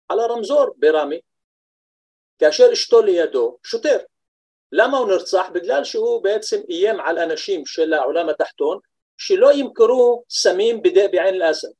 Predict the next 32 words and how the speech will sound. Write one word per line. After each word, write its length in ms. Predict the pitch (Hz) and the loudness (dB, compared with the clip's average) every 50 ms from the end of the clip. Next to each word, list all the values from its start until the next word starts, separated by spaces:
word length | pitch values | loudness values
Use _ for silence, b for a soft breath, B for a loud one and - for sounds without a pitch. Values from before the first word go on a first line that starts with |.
| _ _ - | _ _ -4
עין 120 | 185 196 | -4 -2
אל-אסד 240 | 196 196 196 202 151 | -2 -2 -2 -4 -4
זה 60 | 160 | -4
יישוב 280 | 160 - - 196 175 - - | -4 -4 -2 -4 -4 0 -2
קטן, 320 | 165 156 - 175 160 151 | -2 0 0 -2 -2 -4
אינטימי 420 | 143 139 131 - 170 160 156 135 - | -6 -10 -8 -8 -8 -6 -6 -6 -6
כזה, 220 | 135 120 107 123 113 120 - - | -6 -6 -6 -6 -8 -6 -6 -6
ואמר 240 | 151 160 190 240 269 | -6 -2 -2 -2 -2
להם, 140 | 277 - | 0 0
"אל 80 | 494 508 | -2 -2
תיכנסו 340 | - 311 294 269 - 285 254 | 0 2 2 2 2 0 -8
לשם, 240 | 240 - - 226 214 - _ _ _ - | -8 -6 -8 -8 -10 -12 _ _ _ -2
אל 60 | - | 0
תמכרו 380 | - - 247 - - 208 190 185 | 0 0 -2 -2 0 2 2 2
סמים 280 | 185 - 151 143 135 127 | 0 -4 -8 -8 -10 -14
שם." 120 | - - _ _ _ _ _ _ _ _ | -16 -20 _ _ _ _ _ _ _ _
הוא 140 | - 277 - | -6 -4 -2
שוטר. 380 | - 302 285 - 202 175 156 - _ _ _ _ _ _ _ _ _ _ _ - | -2 -2 2 4 4 4 4 2 _ _ _ _ _ _ _ _ _ _ _ -4
אז 160 | 196 180 202 | -2 2 2
ירו 240 | 214 254 330 349 330 | 4 4 4 2 4
בו 100 | 285 233 | 4 4
לעיני 340 | 208 202 220 175 180 190 - | 4 4 2 4 2 2 2
אשתו, 500 | - - - - 196 175 180 190 - _ _ _ _ - | 0 -2 2 2 2 2 2 -2 -6 _ _ _ _ -2
זה 160 | 151 202 226 | 0 0 0
נדמה 240 | 214 - - 208 214 | 0 -2 -2 -2 -2
לי 80 | 190 | -2
בשנת 260 | - - 202 202 196 | -4 -6 -6 -4 -2
אלפיים 300 | 180 160 - 180 180 170 143 | -2 -2 -2 -2 -4 -4 -4
ושמונה, 340 | 143 - - 170 165 160 135 | -8 -8 -6 -4 -4 -4 -4
בסוף 240 | - - 151 139 156 | -6 -8 -8 -6 -6
אלפיים 260 | 139 - 156 147 139 127 | -4 -2 -2 -4 -4 -6
ושמונה. 340 | - - - 127 113 113 | -12 -14 -14 -16 -16 -16